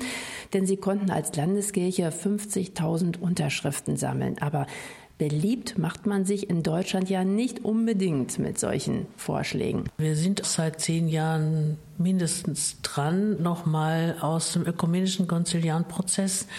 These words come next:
Speaker 2: die Frage der Schöpfungsbewahrung weiterzutragen, unsere geistliche Verpflichtung,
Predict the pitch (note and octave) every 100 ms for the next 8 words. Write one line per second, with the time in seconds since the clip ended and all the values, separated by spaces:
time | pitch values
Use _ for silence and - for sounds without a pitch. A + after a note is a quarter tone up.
0 | - - - - E3+ F3 F3 E3 - G#3
1 | - G#3+ G3 - - D3+ D3 D3 D3 D3+
2 | D3 D3+ D3+ - - - - E3 - E3+
3 | - - - C3 C3 C#3 C3 C#3+ D#3+ D#3+
4 | - D3 D3 C#3+ C#3+ - - - - -
5 | F3 F#3 - E3+ - C#3+ C#3+ D#3 D3 -
6 | F#3+ - D3+ C#3+ C#3+